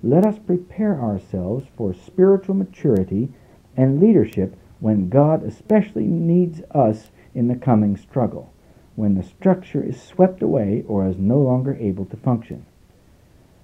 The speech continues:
Oh, don't forget to witness your faith to others, and let us do all we can to uphold the truth and oppose apostasy.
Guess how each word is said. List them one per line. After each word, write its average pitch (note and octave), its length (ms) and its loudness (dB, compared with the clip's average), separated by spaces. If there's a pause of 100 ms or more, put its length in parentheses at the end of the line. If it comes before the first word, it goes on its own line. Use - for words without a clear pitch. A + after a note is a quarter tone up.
Oh, C3 340 10
don't B2+ 260 4
forget B2 360 0
to A#2 100 -8
witness A2 380 -2
your G#2 140 -2
faith G2+ 340 -6
to - 180 -10
others, F2+ 300 -8 (380)
and F#2+ 160 -2
let C#3 140 8
us E3 120 8
do C#3+ 200 6
all F#3 320 12
we G3+ 120 10
can D3 400 2
to A2 100 0
uphold D#3+ 460 8
the D#3+ 60 4
truth A#2+ 420 2 (320)
and A2 140 0
oppose G#2+ 480 4
apostasy. - 720 -8